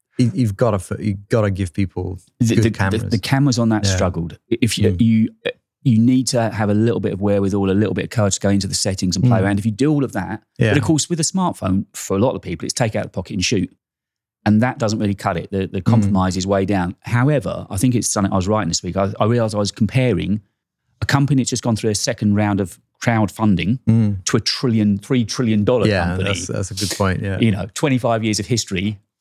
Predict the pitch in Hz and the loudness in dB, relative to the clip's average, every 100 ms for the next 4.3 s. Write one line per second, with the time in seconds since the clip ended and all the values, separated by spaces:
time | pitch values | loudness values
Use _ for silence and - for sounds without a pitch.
0 | _ 107 107 110 101 101 110 92 101 - | _ 0 0 2 0 0 -2 -2 -6 -12
1 | _ _ _ _ _ 110 107 92 117 113 | _ _ _ _ _ -6 -4 -4 -4 -2
2 | 127 120 120 107 98 107 - 117 110 104 | -2 -4 -4 -4 -4 -6 -4 -2 -2 -2
3 | 110 92 92 90 _ _ _ _ 117 110 | -2 -4 -8 -12 _ _ _ _ -2 0
4 | 127 131 | 0 -2